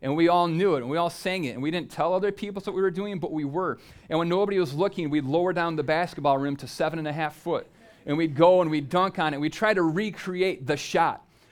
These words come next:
We try to recreate the dunk where he jumps from the free throw line.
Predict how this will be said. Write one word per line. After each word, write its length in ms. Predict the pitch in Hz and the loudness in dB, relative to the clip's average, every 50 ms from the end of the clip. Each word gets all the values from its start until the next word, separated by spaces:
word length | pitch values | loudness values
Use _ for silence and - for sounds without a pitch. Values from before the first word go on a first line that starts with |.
| _ _ - | _ _ -6
We 80 | 160 | -4
try 240 | 160 - 214 196 202 | -2 2 2 2 2
to 60 | 180 | 2
recreate 560 | 175 185 202 190 - - 180 185 185 190 180 | 0 -2 -2 -4 -6 -4 -2 0 0 0 0
the 100 | 143 156 | -2 -4
dunk 340 | 143 135 170 180 185 170 160 | -2 -2 -2 -4 -4 -2 -4
where 100 | 156 143 | -4 -4
he 100 | 139 147 | -4 -6
jumps 380 | 143 131 127 165 170 175 - - | -8 -6 -4 -2 -2 -2 -4 -6
from 160 | - 160 143 | -6 -4 -4
the 60 | 139 | -4
free 280 | - - - 175 170 175 | -6 -4 -4 -2 -2 -2
throw 220 | 175 170 139 127 | -2 -2 -2 -2
line. 240 | 127 120 110 107 | -2 -2 -4 -6